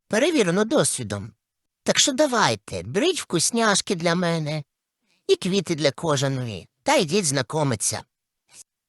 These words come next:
Якщо я вам сподобаюсь, а ви сподобаєтеся мені, то тоді вже ви переходите на другий тур, і ваші шанси завоювати серце моєї кожаної збільшуються.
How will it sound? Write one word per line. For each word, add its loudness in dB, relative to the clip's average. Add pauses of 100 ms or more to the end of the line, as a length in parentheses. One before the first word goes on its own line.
Якщо 2
я 2
вам 2
сподобаюсь, -2
а 0
ви -2
сподобаєтеся 0
мені, -2 (420)
то 2
тоді 2
вже 0
ви 0
переходите 0
на 0
другий 0
тур, -6 (380)
і 0
ваші 0
шанси 0 (140)
завоювати 2
серце 0
моєї -2
кожаної -2
збільшуються. -4